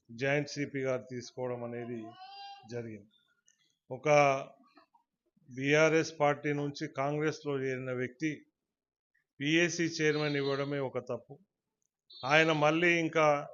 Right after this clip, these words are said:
దొంగే దొంగ అన్నట్టుగా బీఆర్ఎస్ పార్టీలోనే నేను ఉన్నా అని చెప్పి సిగ్గు లేకుండా చెప్పే విషయం ఏదైతే ఉందో చాలా శోచనీయం అది.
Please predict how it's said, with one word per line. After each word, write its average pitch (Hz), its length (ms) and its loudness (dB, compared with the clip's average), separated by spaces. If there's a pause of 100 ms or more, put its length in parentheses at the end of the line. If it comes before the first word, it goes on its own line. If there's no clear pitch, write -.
(540)
దొంగే 151 520 2
దొంగ 156 300 2
అన్నట్టుగా 147 600 2 (680)
బీఆర్ఎస్ 160 840 2
పార్టీలోనే 151 680 0 (220)
నేను 139 220 -2
ఉన్నా 139 220 -4
అని 135 180 -4
చెప్పి 127 300 -6 (640)
సిగ్గు 156 360 -4
లేకుండా 170 500 4 (140)
చెప్పే 143 320 -2
విషయం 135 380 -6
ఏదైతే 123 360 -8
ఉందో 127 220 -8 (500)
చాలా 131 360 -2
శోచనీయం 139 760 -4
అది. 147 200 -10